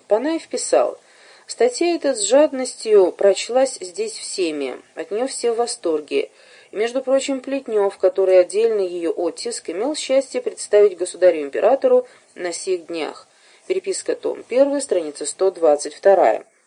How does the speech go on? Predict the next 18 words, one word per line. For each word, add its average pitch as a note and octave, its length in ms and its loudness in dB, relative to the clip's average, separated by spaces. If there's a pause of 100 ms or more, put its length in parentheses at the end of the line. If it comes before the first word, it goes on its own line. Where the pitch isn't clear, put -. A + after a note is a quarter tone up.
(180)
Конец B3 420 0
комментариев. - 800 -2 (2500)
Шестнадцатое E4+ 840 0
июня. G3+ 560 -2
Целый D4+ 300 0
день B3+ 240 -6
работал, G#3+ 500 4
и, G3+ 40 4
несмотря G3 520 0
на G#3+ 100 2
то, G#3+ 160 2
что G3 200 -2
здоровье F#3 500 4
хуже, C4+ 300 -6
я G3+ 160 4
доволен G#3+ 460 2
своим F3+ 440 0
днём. D#3+ 420 -6